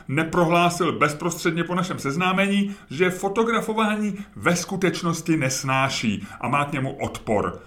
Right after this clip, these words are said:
Osmatřicetiletý Viktor Mácha to říká s úsměvem a skoro s pýchou.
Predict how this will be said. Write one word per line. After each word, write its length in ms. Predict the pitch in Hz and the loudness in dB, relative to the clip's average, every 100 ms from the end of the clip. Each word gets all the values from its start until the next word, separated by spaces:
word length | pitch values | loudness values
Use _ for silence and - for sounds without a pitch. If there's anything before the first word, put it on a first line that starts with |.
| - - | -20 -4
Osmatřicetiletý 920 | 180 254 226 - 196 226 226 220 220 | -4 0 0 0 -4 0 2 2 0
Viktor 260 | 208 180 | 0 -2
Mácha 320 | 151 202 - 208 | 2 2 2 0
to 140 | 190 | 0
říká 380 | 196 190 202 185 | 0 -2 0 0
s 120 | - | -2
úsměvem 680 | 165 170 - 175 180 156 120 - - | -4 -4 -2 0 2 2 0 -4 -6
a 80 | 143 | -6
skoro 260 | - 156 | 0 0
s 100 | 151 | 0
pýchou. 600 | - 127 127 - 107 90 | -2 -2 0 2 2 2